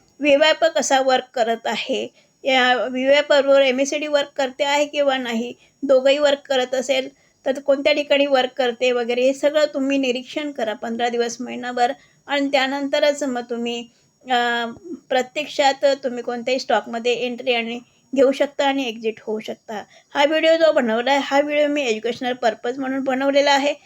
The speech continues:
बाय सेल रिकमेंड माझ्याकडून नाही. माझा व्हिडिओ जर आवडला असेल तर लाईक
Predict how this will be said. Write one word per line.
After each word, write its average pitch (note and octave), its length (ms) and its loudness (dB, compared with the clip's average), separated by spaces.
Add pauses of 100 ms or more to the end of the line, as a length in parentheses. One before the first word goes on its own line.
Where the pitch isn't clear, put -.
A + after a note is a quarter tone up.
(240)
बाय C4 220 2
सेल D4+ 240 0
रिकमेंड C4+ 420 -4
माझ्याकडून B3+ 580 -2
नाही. G#3 340 -6 (300)
माझा C4+ 200 2
व्हिडिओ D#4+ 260 2
जर D#4 180 2
आवडला A3+ 320 2
असेल B3 360 -4
तर B3+ 100 -2
लाईक A#3+ 200 -2